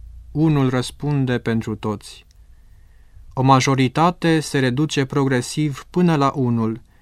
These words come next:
iar unul își asumă misiunea care, la origine, aparținea majorității. Acest unu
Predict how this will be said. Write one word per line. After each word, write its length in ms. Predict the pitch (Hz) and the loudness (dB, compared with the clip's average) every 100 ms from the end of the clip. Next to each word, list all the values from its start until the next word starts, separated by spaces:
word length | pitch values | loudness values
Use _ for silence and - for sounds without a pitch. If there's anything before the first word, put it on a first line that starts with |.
| - - - | -20 -20 -16
iar 400 | - 135 147 135 - | -4 2 4 2 2
unul 520 | 156 175 175 170 170 | 2 4 4 4 0
își 240 | 147 127 147 | -2 -2 0
asumă 400 | 135 - 160 147 | -2 0 2 2
misiunea 600 | 127 - 151 156 156 139 | 2 0 -2 0 0 -2
care, 560 | - 131 139 156 147 - - - | -2 0 2 0 -2 -6 -20 -6
la 160 | 117 | 2
origine, 640 | 110 123 151 147 156 151 143 - - - - - - | 2 2 0 0 -2 0 -4 -8 -20 -20 -20 -20 -6
aparținea 580 | 170 175 156 - 147 139 | 0 2 2 0 0 2
majorității. 920 | 135 131 120 113 113 110 - 107 - - - - - - - - - - - - | 2 0 -2 -2 -4 -6 -10 -14 -16 -20 -20 -20 -20 -20 -20 -20 -20 -20 -20 -6
Acest 500 | 151 143 196 190 - - | -2 2 2 0 -6 -6
unu 560 | 151 147 151 170 196 | -2 2 2 2 0